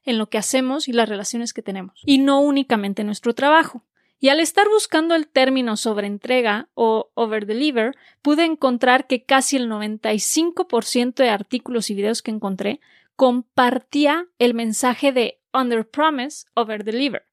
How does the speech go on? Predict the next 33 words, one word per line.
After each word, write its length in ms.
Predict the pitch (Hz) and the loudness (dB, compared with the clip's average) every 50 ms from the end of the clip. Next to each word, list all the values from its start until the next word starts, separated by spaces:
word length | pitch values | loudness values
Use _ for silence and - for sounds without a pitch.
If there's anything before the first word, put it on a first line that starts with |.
| _ _ | _ _
o 300 | - - 277 285 294 - | 2 4 4 4 4 2
que 140 | - 233 214 | 0 -2 0
sería 680 | - 226 214 220 240 262 269 254 254 277 320 330 _ _ - | 0 -2 -2 0 2 2 4 4 4 2 2 -2 _ _ -4
bajo 380 | 226 214 240 233 - - 233 | 2 4 4 4 4 -4 -6
promesa, 680 | - - 240 269 277 311 320 285 - 294 262 269 320 339 - | 0 2 0 2 2 2 0 2 2 2 2 2 2 0 -6
sobre 400 | - - - 247 240 226 220 220 | -8 -2 2 2 2 2 0 -4
entrega. 420 | 214 202 - 208 - - - _ _ - | -6 -4 -4 -4 -4 -4 -10 _ _ -2
Y 140 | 294 302 | 0 2
la 140 | 311 311 311 311 | 2 4 2 2
llevan 300 | 302 339 349 370 381 370 | 2 2 2 2 0 0
como 260 | - 320 277 262 233 | -4 -4 -2 -2 -2
su 100 | - 247 | -2 -4
estandarte 560 | 220 - - 233 226 233 240 247 254 - 277 | -6 -4 -4 -4 -2 0 -2 -2 -2 -4 -4
para 160 | - 262 240 | -2 0 0
las 240 | 220 214 202 196 - | 0 -2 -4 -4 -4
ventas 340 | 233 240 254 - 294 285 - | -4 -4 -2 -2 -4 -4 -4
y 40 | 254 | -6
conseguir 580 | - 226 220 214 - 220 214 220 247 269 - _ - | -6 -4 -4 -4 -4 -4 -4 -4 -4 -6 -8 _ -4
a 120 | - 233 233 | -2 0 0
más 360 | 233 233 233 226 214 - - | 0 0 0 0 -2 -4 -6
clientes. 600 | - 233 220 214 - - - - - - - _ _ _ _ _ _ | -6 -8 -8 -8 -8 -12 -16 -20 -20 -20 -20 _ _ _ _ _ _
Este 260 | - 359 349 359 - 415 | 0 0 0 2 2 0
es 120 | - - | 0 0
un 80 | 415 415 403 - | -4 -4 -2 2
pésimo 540 | - 339 392 - - - 381 381 381 370 | 2 2 2 2 0 -2 -2 -2 -2 -4
consejo 560 | - 269 254 254 226 - 254 247 - 294 - - | -2 -2 -4 -2 0 0 0 0 0 -4 -4 -2
para 220 | 302 269 277 277 | 0 2 2 2
los 180 | 277 269 247 262 | 2 0 0 0
negocios 480 | 262 262 247 277 277 - 330 302 - | -2 -2 -2 -2 -2 -2 -4 -4 -4
y 40 | - | -6
para 260 | - - 240 233 220 | -4 -4 -2 -2 -2
la 80 | 214 214 | -4 -6
vida. 280 | 214 220 208 190 - | -8 -8 -10 -10 -14